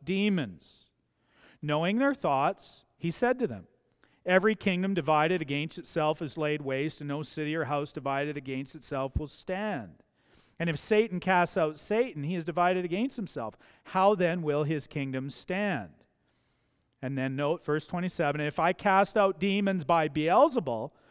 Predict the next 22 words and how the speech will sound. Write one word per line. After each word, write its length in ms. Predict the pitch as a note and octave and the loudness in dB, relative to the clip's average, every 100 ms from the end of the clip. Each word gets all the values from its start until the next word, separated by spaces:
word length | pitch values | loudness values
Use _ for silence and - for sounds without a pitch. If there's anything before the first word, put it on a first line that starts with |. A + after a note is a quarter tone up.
| _ _ - | _ _ 2
by 220 | D#3+ F3 | 4 6
whom 260 | D#3 G#3+ G#3 | 4 2 2
do 80 | |
your 200 | G3 B3 | 2 0
sons 360 | D#4+ A3 E3+ C3+ | 0 0 0 -2
cast 340 | D#3+ C3+ B2 | 0 0 0
them 140 | - B2+ | -4 -4
out? 180 | A#2+ B2 | -2 4
Therefore, 580 | F3 G3+ - F3+ F3 - _ _ | 4 4 2 2 2 -2 _ _
they 220 | B2+ D#3 | 0 2
will 140 | D#3+ D#3+ | 2 0
be 120 | D3 | 0
your 160 | C#3+ C#3 | -2 -2
judges." 500 | E3 E3+ D#3+ B2 C#3+ | 2 2 2 -4 -2
Now 180 | D3 | -2
verse 260 | D#3 E3+ E3+ | 0 -2 -2
twenty-eight, 540 | - F3+ F3 C#3 G2 - _ _ _ _ _ _ _ _ - | -4 -2 0 -2 -4 -12 _ _ _ _ _ _ _ _ 4
"But 240 | F3+ F3+ - | 6 4 4
if 320 | A#3 D4 - - | 6 6 4 6
it 260 | A#3 A#3+ - | 8 8 6
is 300 | A3 G#3+ D#3 | 6 6 4
by 640 | C#3+ G3 G#3 A#3 B3+ C4 | 6 10 10 10 8 4